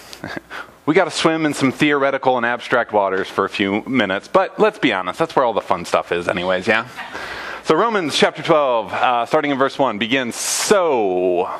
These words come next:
or as other translations put it,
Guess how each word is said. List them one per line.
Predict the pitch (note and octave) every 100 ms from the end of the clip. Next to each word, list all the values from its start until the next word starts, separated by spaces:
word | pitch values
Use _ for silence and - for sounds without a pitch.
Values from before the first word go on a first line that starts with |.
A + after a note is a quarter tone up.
| - _ _ - - - - -
or | B2 B2+
as | B2
other | B2+ C#3 C3
translations | C3 A#2+ A2 A2+ - G#2+
put | - G#2+
it, | G#2 -